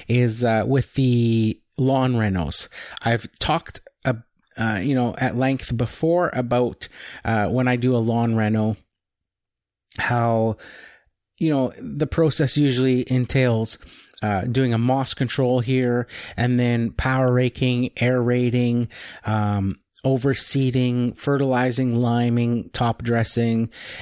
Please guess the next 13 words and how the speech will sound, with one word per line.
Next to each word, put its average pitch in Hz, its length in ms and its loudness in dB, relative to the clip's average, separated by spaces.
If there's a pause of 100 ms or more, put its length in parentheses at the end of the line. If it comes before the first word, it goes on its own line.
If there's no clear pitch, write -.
(100)
and 117 180 0
then 120 180 0
lots 117 260 0
of 120 80 0
water. 95 320 -4 (1500)
And, 123 540 0
uh, 117 480 2 (420)
how, 127 460 0
you 147 140 -2
know, 123 240 0
in 160 320 0
my 123 440 2 (140)
past, 220 840 -2